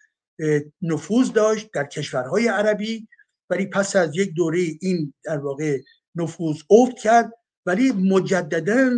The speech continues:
در این دوره‌های اخیر به شکل بسیار گسترده‌ای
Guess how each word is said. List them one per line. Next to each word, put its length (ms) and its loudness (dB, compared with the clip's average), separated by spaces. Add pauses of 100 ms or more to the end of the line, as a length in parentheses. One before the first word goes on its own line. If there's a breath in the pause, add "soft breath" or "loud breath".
(340)
در 120 -2
این 200 4
دوره‌های 440 2
اخیر 560 -6
به 80 -8
شکل 480 -4
بسیار 680 -2
گسترده‌ای 960 -4